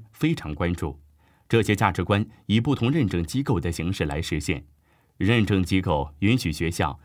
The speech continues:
在分享和执行机构价值观的情况下开展活动。当人属物种遍历地球时，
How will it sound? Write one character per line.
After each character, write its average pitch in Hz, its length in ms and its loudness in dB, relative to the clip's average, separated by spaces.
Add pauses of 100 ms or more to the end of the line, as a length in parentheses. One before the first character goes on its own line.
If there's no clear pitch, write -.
(100)
在 101 180 2
分 147 220 0
享 73 200 -2
和 98 160 0
执 117 140 0
行 117 160 0
机 147 160 0
构 101 180 -4
价 113 220 -2
值 82 160 -6
观 135 160 0
的 95 100 -2
情 85 200 -2
况 95 180 -2
下 78 240 -2 (240)
开 101 220 0
展 71 180 -4
活 73 180 -8
动。 80 240 -4 (680)
当 107 180 4
人 110 160 4
属 98 160 2
物 98 100 0
种 73 300 -4 (260)
遍 107 240 4
历 101 140 4
地 104 220 0
球 92 200 0
时， 64 240 -6